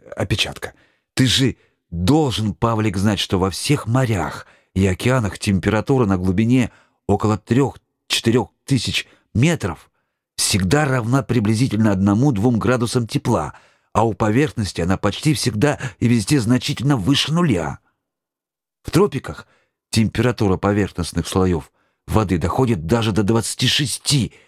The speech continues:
двадцати семи градусов. Вот тебе и разница температур, которая нужна нашим электростанциям. Подлодка —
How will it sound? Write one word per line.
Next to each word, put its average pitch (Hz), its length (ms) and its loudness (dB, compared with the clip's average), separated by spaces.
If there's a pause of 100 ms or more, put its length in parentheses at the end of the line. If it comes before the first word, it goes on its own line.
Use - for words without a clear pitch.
(100)
двадцати 123 400 0
семи 147 420 2
градусов. 101 520 -2 (240)
Вот 110 200 0
тебе 156 220 2
и 190 60 2
разница 180 580 -2 (220)
температур, 120 540 0
которая 101 300 0
нужна 98 360 0 (240)
нашим 107 320 2
электростанциям. - 840 -4 (920)
Подлодка — 90 720 -2